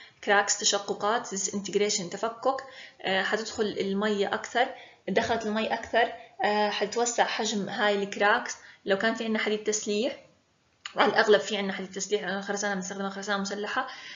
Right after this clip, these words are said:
آه، حيصدي حديد التسليح، حديد التسليح حيتآكل، نفس صدأ الحديد بيآكل جسم الخرسانة، ما بحس غير هذا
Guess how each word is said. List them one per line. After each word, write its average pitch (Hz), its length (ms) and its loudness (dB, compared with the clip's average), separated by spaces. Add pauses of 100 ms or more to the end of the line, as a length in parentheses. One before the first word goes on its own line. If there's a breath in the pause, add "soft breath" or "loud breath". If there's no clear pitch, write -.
(200 loud breath)
آه، 208 220 4
حيصدي 214 420 0
حديد 208 200 4
التسليح، 214 400 -2
حديد 208 160 2
التسليح 214 360 -2
حيتآكل، 214 760 0
نفس 214 280 0
صدأ 208 220 0
الحديد 196 380 -4
بيآكل 214 260 2
جسم 220 220 -4
الخرسانة، 220 480 -4
ما 226 120 -2
بحس 220 380 -4
غير 220 100 2
هذا 202 420 -2